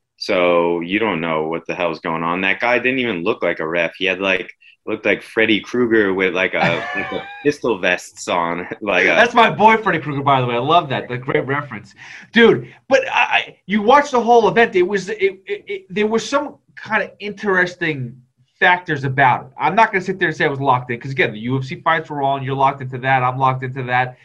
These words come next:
Speaker 2: I, I flipped on here and there. They had the performances. They have all this other stuff.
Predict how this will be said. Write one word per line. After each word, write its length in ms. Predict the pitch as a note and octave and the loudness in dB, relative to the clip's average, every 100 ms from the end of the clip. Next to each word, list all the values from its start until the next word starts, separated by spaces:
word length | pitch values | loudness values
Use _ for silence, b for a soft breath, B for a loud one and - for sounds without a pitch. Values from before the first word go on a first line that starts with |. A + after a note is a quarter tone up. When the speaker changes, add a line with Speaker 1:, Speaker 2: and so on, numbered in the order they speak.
| b b | b b
Speaker 2:
I, 280 | C#3 C#3+ C3 | -4 -4 -4
I 120 | D#3 | -8
flipped 340 | D#3+ D#3+ E3 E3 | -8 -6 -6 0
on 200 | D#3+ D#3 | 0 0
here 160 | D3 | -4
and 100 | C#3+ | -6
there. 300 | C#3+ C#3+ C3+ B B - | -4 -6 -6 B B -6
They 60 | |
had 240 | D3 D3+ C#3+ | -2 -2 -4
the 40 | |
performances. 680 | C#3+ C3 D3+ C#3 C3+ C3+ C3 | -10 -10 -8 -6 -8 -8 -8
They 120 | C#3 | -4
have 140 | D3 C#3+ | -4 -4
all 140 | C3+ | -6
this 140 | B2+ | -6
other 100 | C3 | -8
stuff. 360 | B2+ - B2+ C3 | -10 -4 -4 -6